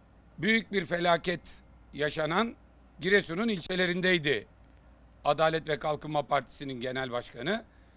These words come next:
Biz öncelikle Giresun'da yaşanan sel faciasında hayatını kaybedenlere bir kez daha Allah'tan rahmet diliyoruz. Halen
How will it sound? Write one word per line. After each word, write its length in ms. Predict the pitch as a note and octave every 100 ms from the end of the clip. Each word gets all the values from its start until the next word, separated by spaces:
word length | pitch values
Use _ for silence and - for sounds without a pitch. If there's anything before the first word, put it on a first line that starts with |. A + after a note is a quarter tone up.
| - - - - - - -
Biz 300 | G3+ F3 - -
öncelikle 760 | F#3+ G#3 G#3 F#3+ - F#3 G#3 - _ - C3
Giresun'da 460 | F3+ F#3+ F#3+ F3
yaşanan 580 | F3 E3 F3 F3 F3+ E3+ - - - -
sel 300 | - F#3 E3+
faciasında 880 | E3+ D#3+ D#3 D3+ C#3 D#3 F#3 G3 - - - - -
hayatını 520 | E3 F3 E3+ F#3 E3
kaybedenlere 800 | F3 E3 D#3+ D#3+ D#3+ E3 F#3 F3+
bir 160 | F#3+
kez 240 | E3 D#3 C3
daha 160 | F#3
Allah'tan 480 | G3 E3 D#3 - G#3
rahmet 380 | F3 D3+ E3+ -
diliyoruz. 500 | C#3 A#2+ A2 - - - - - - -
Halen 460 | E3+ G#3 G3+ G3